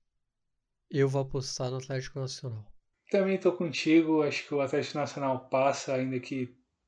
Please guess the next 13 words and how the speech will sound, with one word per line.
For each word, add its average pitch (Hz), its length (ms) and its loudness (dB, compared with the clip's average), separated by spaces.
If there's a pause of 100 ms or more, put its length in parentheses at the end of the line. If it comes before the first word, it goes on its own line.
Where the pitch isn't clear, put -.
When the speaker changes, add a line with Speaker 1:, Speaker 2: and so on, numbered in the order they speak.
(240)
Speaker 2:
o - 40 -20
começo 135 520 -6
não 135 140 -6
seja 135 420 0
lá 135 200 4
muito, 131 400 -6
muito 123 920 -6 (180)
firme 151 600 8
do, 127 260 0
dos 123 240 -2
verdolagas 127 840 0 (580)
nessa 131 300 -2
temporada 127 920 -2